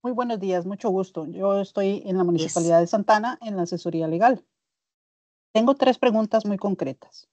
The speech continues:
Speaker 2: Ujú.
Speaker 1: Cuando se valora cada uno de los requisitos con base en la normativa anterior, para ver si,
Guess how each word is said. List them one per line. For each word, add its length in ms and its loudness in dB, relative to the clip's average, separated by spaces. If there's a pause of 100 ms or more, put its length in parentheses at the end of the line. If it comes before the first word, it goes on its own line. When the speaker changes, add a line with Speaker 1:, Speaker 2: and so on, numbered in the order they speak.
(480)
Speaker 2:
Ujú. 480 -8
Speaker 1:
Cuando 760 6
se 200 0
valora 360 6
cada 260 6
uno 300 2
de 60 0
los 180 -2
requisitos 800 -6 (120)
con 180 0
base 320 6
en 220 -4
la 60 4
normativa 540 0
anterior, 540 -2 (200)
para 200 -8
ver 180 -6
si, 320 -2